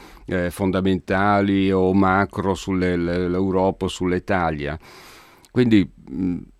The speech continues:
mm, sono loro che p-, e lo f-, penso che lo faranno. Non mi pare di vedere un atteggiamento, eh, così, eh, disperatamente ribassista nelle grandi, nei grandi broker internazionali.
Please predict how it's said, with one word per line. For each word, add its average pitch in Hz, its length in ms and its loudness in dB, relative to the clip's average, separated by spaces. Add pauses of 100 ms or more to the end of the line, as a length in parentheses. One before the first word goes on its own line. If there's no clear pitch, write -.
(380)
mm, 90 340 -6
sono 104 240 0
loro 117 200 8
che 98 180 0
p-, - 360 -8 (140)
e - 100 -2
lo 101 120 2
f-, - 180 -14 (200)
penso 98 380 0
che 98 120 -4
lo 87 140 0
faranno. 92 600 0
Non 113 220 6
mi 127 140 4
pare 98 260 4
di 87 80 0
vedere 92 460 -2
un 90 180 -2
atteggiamento, 90 920 0 (320)
eh, 82 420 -2
così, 92 480 -2
eh, 85 720 -4
disperatamente 92 1000 -2
ribassista 92 880 -6
nelle 87 280 -4
grandi, 85 680 -4
nei 85 140 -2
grandi 87 360 -4
broker 85 480 -4
internazionali. 82 1040 -4